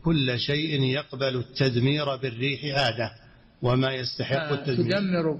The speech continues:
Speaker 2: كل شيء أمرت بتدبيره، بتدميره، كل شيء أمرت بتدميره، ولم تؤمر بتدمير كل شيء، يعني كل المخلوقات، لا. نعم.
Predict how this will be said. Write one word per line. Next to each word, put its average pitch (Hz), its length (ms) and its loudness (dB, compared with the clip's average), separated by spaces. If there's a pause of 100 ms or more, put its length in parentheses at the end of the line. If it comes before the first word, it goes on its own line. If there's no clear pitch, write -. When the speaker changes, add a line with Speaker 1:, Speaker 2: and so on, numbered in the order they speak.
Speaker 2:
كل 170 280 2
شيء 180 320 0 (340)
أمرت 175 440 2
بتدبيره، 139 760 0 (420)
بتدميره، 139 760 2 (760)
كل 180 200 4
شيء 196 480 0
أمرت 180 440 0
بتدميره، 143 1040 0 (540)
ولم 285 360 2
تؤمر 156 600 0
بتدمير 135 1200 0 (140)
كل 151 180 2
شيء، 160 340 2
يعني 135 300 -2
كل 175 300 0
المخلوقات، 147 840 0 (360)
لا. 233 220 -2 (1080)
نعم. 131 260 0